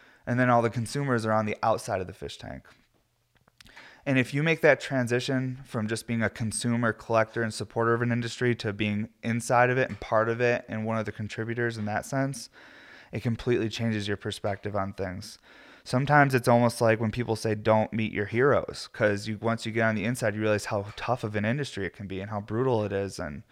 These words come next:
you know, what people put so much into it, and sometimes, you know, they don't get things out of it.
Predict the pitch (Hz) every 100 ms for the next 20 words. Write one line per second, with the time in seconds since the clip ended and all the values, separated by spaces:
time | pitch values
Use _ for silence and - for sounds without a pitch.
0 | - - - _ - 107 101 104 - -
1 | - - 127 131 - 117 - 120 120 110
2 | 127 131 113 104 - 110 110 107 104 104
3 | 104 104 104 104 98 98 104 101 101 113
4 | 104 87